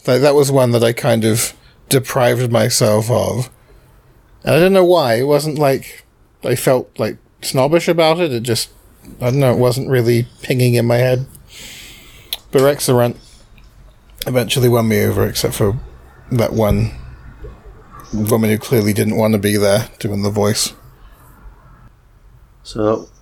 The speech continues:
Speaker 2: where are we now? Um, where am I? What's going on? <laughs>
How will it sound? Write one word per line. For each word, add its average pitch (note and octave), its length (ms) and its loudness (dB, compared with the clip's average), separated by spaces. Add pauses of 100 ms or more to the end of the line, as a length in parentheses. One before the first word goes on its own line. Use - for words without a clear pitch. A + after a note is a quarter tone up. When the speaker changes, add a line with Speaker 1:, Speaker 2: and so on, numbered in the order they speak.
(120)
Speaker 2:
where B2+ 300 0
are B2 40 2
we B2 100 4
now? G#2 340 -2 (320)
Um, G#2 680 0 (1800)
where D3 180 2
am B2+ 80 2
I? A2 200 0 (120)
What's C#3+ 160 -4
going C#3+ 240 2
on? A#2+ 220 0
<laughs> - 60 -16